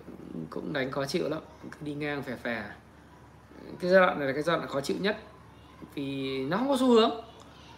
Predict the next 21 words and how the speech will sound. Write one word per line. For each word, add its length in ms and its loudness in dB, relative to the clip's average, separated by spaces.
nó 140 4
gọi 140 8
là 120 4
non-trend, 560 8
phải 100 -2
không 120 0
nào? 140 2
Ờ, 400 -4
tôi 120 6
không 160 4
thích 140 4
năm 440 0
long. 200 8
Bởi 100 -2
chưa 180 4
bao 100 8
giờ 260 6
tôi, 260 4
tôi 480 -2
đầu 140 -2
tư 480 2